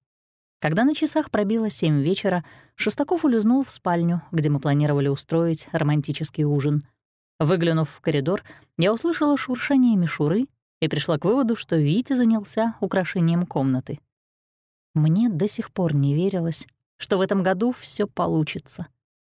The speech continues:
Мы встретим бой курантов вместе. Ближе к восьми мне позвонила мама, и хотя она знала, что я и Витя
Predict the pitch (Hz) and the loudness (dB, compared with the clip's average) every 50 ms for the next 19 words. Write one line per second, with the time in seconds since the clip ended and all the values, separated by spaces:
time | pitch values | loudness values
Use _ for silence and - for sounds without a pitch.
0 | _ _ - 165 175 160 - - - _ 160 175 202 214 - - 208 202 190 165 | _ _ 0 0 0 0 -4 -6 -6 _ 0 2 2 0 0 0 0 2 2 2
1 | 135 156 156 170 160 - 175 156 143 143 143 143 143 - 156 - - - _ _ | 2 0 0 0 -2 -2 -2 0 2 2 0 0 -2 -4 -8 -8 -8 -20 _ _
2 | 165 151 147 151 143 139 139 - - _ - 196 - _ _ _ _ _ _ _ | -2 0 2 2 2 0 -2 -4 -10 _ -16 -20 -20 _ _ _ _ _ _ _
3 | _ _ _ _ _ _ _ _ _ _ _ _ _ - 160 170 233 311 320 320 | _ _ _ _ _ _ _ _ _ _ _ _ _ -2 0 2 4 4 4 2
4 | 311 - 269 254 - 285 302 311 294 269 262 262 - 233 214 208 202 208 220 214 | 2 2 0 0 2 2 2 4 4 4 4 2 0 0 0 2 2 2 2 2
5 | 208 196 170 151 143 135 135 139 - _ _ _ _ _ _ - 170 - 180 180 | 2 2 2 2 2 2 0 -2 -4 _ _ _ _ _ _ -6 -4 -2 0 0
6 | 175 165 170 165 156 185 226 254 240 175 151 - - 156 147 160 165 156 139 135 | 2 2 2 2 2 2 2 2 0 0 -4 -2 -2 0 2 2 2 2 2 0
7 | 139 156 185 190 - 196 160 | 0 -2 -2 -2 -4 -6 -6